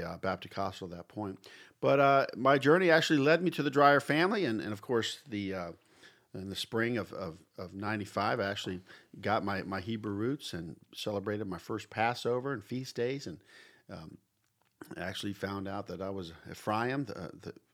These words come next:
one of the nations coming, com-, coming forth, uh, unto the Lord, uh, that was not Jewish, and of course, uh, getting my Hebrew roots. So, uh, very life-changing. And of course, uh, this, this church actually started its first Torah cycle, thanks to Rabbi Messer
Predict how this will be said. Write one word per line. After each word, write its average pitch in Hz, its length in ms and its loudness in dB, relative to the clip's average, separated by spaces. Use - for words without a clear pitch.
one 87 260 -8
of 104 80 -4
the 92 60 -8
nations 123 480 -2
coming, 127 340 -2
com-, 117 280 -6
coming 123 260 -2
forth, 120 460 -2
uh, 82 140 -10
unto 98 240 -8
the 98 80 -4
Lord, 131 400 -2
uh, 87 200 -12
that 87 140 -6
was 92 140 -8
not 127 260 6
Jewish, 104 400 0
and 95 240 -4
of 92 140 -10
course, 98 400 -10
uh, 85 240 -6
getting 95 220 -6
my 92 80 -4
Hebrew 90 260 -8
roots. 90 180 -8
So, 85 200 -6
uh, 92 180 -2
very 135 300 4
life-changing. 117 680 4
And 98 80 -6
of 95 80 -10
course, 113 360 0
uh, 95 260 -4
this, 107 360 -10
this 110 260 -6
church 110 320 -2
actually 104 300 -2
started 101 320 0
its 87 140 -6
first 101 360 -4
Torah 117 240 2
cycle, 104 340 -2
thanks 104 260 -4
to 104 120 -4
Rabbi 98 260 0
Messer 95 460 -6